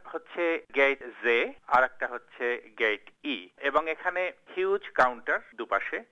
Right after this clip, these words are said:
এবং ঢোকার জন্যে অন্তত আটটা, দশটা, বারোটা এন্ট্রি, এবং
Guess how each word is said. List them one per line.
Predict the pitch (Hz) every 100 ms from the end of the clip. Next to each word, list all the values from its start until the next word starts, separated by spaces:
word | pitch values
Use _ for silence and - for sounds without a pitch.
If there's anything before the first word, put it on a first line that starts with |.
| -
এবং | 131 143
ঢোকার | 135 151 151 180 175
জন্যে | 170 160 156 151 143 143 -
অন্তত | 139 139 131 127 127 120 -
আটটা, | - - - 151
দশটা, | 139 - - 139
বারোটা | 127 127 - 127
এন্ট্রি, | 123 123 117 156 196 -
এবং | 127 135 139 139